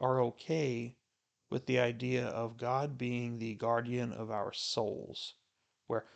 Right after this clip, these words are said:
we have full confidence that we're going to heaven, right? But we can't trust God with our checkbook, or we can't tr-, trust God with our health,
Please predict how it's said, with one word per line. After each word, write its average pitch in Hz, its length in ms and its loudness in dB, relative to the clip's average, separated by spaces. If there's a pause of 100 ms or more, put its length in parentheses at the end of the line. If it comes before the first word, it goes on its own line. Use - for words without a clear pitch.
(100)
we 127 120 0
have 117 100 0
full 165 240 8
confidence - 880 -4 (240)
that 113 180 0
we're 117 160 0
going 107 320 -4
to - 120 -10
heaven, - 300 -6 (400)
right? 110 260 -4 (1500)
But 131 80 0
we 131 120 0
can't 180 320 -4
trust - 400 0
God 110 320 0
with 113 260 -4 (560)
our 123 60 -4
checkbook, - 500 -6 (1600)
or 135 80 2
we 135 80 6
can't 143 340 2
tr-, - 180 -8 (280)
trust 135 300 4
God 117 340 2
with 113 340 0 (280)
our 120 100 -2
health, - 480 -4